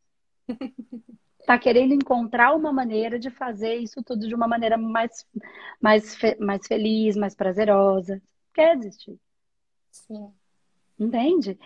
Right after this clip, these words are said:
Speaker 1: É você só tá achando um caminho de fazer as coisas de uma maneira mais feliz e mais prazerosa. Agora, assim, ó, para de tentar mudar o outro. Não gera essa expectativa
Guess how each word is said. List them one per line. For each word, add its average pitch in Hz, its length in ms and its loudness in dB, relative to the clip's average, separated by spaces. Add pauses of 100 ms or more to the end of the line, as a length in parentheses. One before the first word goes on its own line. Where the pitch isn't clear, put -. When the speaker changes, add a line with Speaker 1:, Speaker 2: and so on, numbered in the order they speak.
(120)
Speaker 1:
É 208 60 0
você 202 260 0
só 208 160 -2
tá 220 140 0
achando 240 540 -2
um 311 160 2
caminho 285 760 2 (360)
de 247 400 0 (300)
fazer 220 380 2
as 214 120 0
coisas 226 440 -4
de 226 100 -6
uma 262 120 0
maneira 254 320 -2
mais 262 320 -6
feliz 262 400 -2
e 262 60 0
mais 262 180 0
prazerosa. 262 560 2
Agora, 208 220 4
assim, 196 240 -6
ó, 165 100 -12 (760)
para 180 500 -2 (260)
de 196 160 -4
tentar 196 840 -4 (920)
mudar 214 560 4 (320)
o 294 220 2
outro. 180 560 -2 (1080)
Não 202 260 4
gera 180 580 2
essa 302 180 2
expectativa 226 680 -2